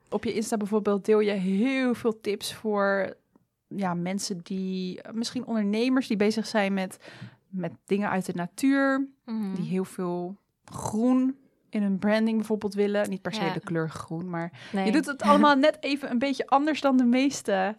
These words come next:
Speaker 1: designers. En het ziet er zo mooi uit. Soms dan ga ik gewoon even naar jouw website om te
Speaker 2: <laughs>
Speaker 1: kijken. Echt waar.
Speaker 2: Dankjewel, zo lief.
Speaker 1: Het is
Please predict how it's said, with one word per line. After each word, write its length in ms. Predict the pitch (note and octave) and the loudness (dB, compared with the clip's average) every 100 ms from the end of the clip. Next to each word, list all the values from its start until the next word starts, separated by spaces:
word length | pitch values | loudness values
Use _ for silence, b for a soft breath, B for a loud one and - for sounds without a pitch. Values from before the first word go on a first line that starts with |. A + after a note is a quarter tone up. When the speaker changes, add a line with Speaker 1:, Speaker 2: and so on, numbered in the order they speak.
| B B B | B B B
Speaker 1:
designers. 560 | G3+ A3 G3 F#3 F#3+ G#3+ | 0 2 4 2 2 -2
En 300 | G#3+ G#3 - _ _ _ | -4 -4 -6 _ _ _
het 120 | G3+ - | -8 -8
ziet 220 | - B3 | -4 2
er 120 | G#3 F#3 | 2 2
zo 200 | G3 A3+ | 0 0
mooi 180 | A#3 | 0
uit. 220 | G3 G#3+ A3+ | 2 0 0
Soms 240 | A#3+ A#3 | -6 -4
dan 100 | A3 | -6
ga 120 | A3 | -4
ik 80 | G#3 | -6
gewoon 180 | - G3 | -4 -4
even 220 | - G#3+ | -2 0
naar 100 | G#3 | 0
jouw 160 | G3 G3 | 0 0
website 520 | G3 - - G#3+ - D#4 | 0 -2 0 0 0 2
om 80 | |
te 120 | A3+ A#3 | 2 4
Speaker 2:
<laughs> 80 | C4+ E4 | 2 6
Speaker 1:
kijken. 280 | F#4+ - G#4+ - - | 6 10 8 8 2
Echt 260 | G#4+ - | -4 0
waar. 400 | F4+ G#4+ C5 G#4 - | 2 4 6 4 6
Speaker 2:
Dankjewel, 840 | - G4 D4 C#4+ C#4 B3+ B3 B3+ | 10 10 10 2 2 6 6 6
zo 120 | B3+ | 2
lief. 300 | B3 B3 C4 - | -2 -4 -6 -8
Speaker 1:
Het 120 | C#4+ | -16
is 80 | - | -16